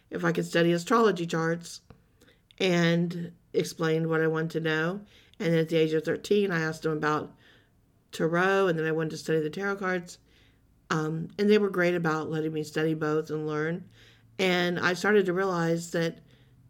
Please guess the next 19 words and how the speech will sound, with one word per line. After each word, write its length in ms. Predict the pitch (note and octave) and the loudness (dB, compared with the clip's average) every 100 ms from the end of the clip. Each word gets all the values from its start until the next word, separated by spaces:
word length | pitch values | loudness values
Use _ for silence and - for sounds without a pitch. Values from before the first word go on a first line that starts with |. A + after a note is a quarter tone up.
| _ _ - - | _ _ -20 -16
the 180 | F3+ F3+ | -4 0
mystery 260 | G#3 G#3 | 0 -2
schools 300 | G3+ F3+ F3 | -8 -6 -6
weren't 240 | F3 F3 D3+ | -2 -2 -2
like 180 | E3 D#3 | -4 -2
how 100 | D#3 | -2
they 100 | D#3+ | 0
were 160 | D#3 | 0
in 60 | D#3+ | -2
the 100 | D#3+ | -2
old 200 | C#3+ D#3 | -4 -4
days 380 | E3 D#3 E3 - | -4 -6 -10 -8
here, 380 | - F3+ A#3 - - - _ | -6 -4 -6 -10 -20 -20 _
and 120 | F3+ | -4
they 80 | F3 | 0
were 120 | D#3+ | 2
trickier 460 | D#3+ E3 E3 D#3 D3+ | 0 -2 -4 -2 -2
to 80 | D3+ | -2
find. 720 | E3 E3+ E3+ F3 - - G#3 | -6 -10 -10 -12 -12 -14 -16